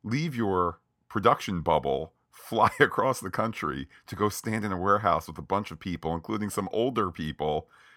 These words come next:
It, it, but I digress. Um, I think that, I don't know. To, to me, if, if you're looking for tea leaves, oh, what does,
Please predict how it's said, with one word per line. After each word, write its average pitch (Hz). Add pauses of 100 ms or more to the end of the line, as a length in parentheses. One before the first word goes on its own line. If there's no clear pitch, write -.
(440)
It, 92
it, - (360)
but 107
I 82
digress. 69
Um, 82 (760)
I 87
think 85
that, 78 (760)
I 69
don't 67
know. 64
To, -
to 110
me, 120 (220)
if, - (280)
if -
you're 113
looking 135
for 107
tea 110
leaves, 101
oh, 147
what 135
does, 131